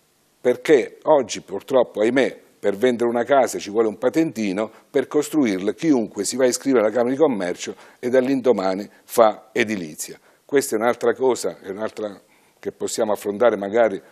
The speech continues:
in un altro momento, ma è una di quelle tematiche per cui ci sono state le frodi.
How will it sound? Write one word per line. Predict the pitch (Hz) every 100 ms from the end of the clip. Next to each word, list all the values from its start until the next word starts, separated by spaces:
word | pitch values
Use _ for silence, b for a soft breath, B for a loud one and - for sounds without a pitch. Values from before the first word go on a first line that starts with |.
| b b
in | - 104
un |
altro | 120 123 135
momento, | 156 131 95 90 - 131 b b b
ma | 131 151 - - _ _ _ _ _ _ _ _ -
è | 156 139 107
una | 170 196
di | 160 151
quelle | 175 160 123 117 -
tematiche | 175 175 175 180 160 185
per | 180 143 135
cui | - 151 175
ci | 160
sono | 147 135 139
state | - 117 107 107
le | 101
frodi. | - 78 69 73